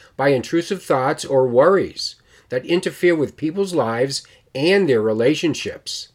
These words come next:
In the U S, forty percent of women are affected by anxiety disorder at some point in their lives, and more than twenty-five percent of men,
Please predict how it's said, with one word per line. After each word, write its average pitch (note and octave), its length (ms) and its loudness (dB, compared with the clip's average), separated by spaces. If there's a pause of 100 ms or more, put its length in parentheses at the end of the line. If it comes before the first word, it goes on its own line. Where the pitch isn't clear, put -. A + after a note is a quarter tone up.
(1040)
In D#3+ 140 2
the D3+ 80 2
U D3+ 260 4
S, F3+ 500 2 (140)
forty G#3 380 2
percent F#3 340 0
of A#2 120 -2
women F3 380 2
are B2+ 160 4
affected F3 460 0
by B2+ 180 0
anxiety B2+ 540 0
disorder D#3 680 -2 (240)
at F3+ 100 -8
some E3 220 0
point F3 260 0
in E3+ 140 0
their E3 160 6
lives, D#3+ 640 -2 (500)
and B2+ 160 -4
more D#3 160 4
than D3+ 140 0
twenty-five D#3 520 -2
percent F3 320 -2
of A2 120 -2
men, D#3+ 420 -2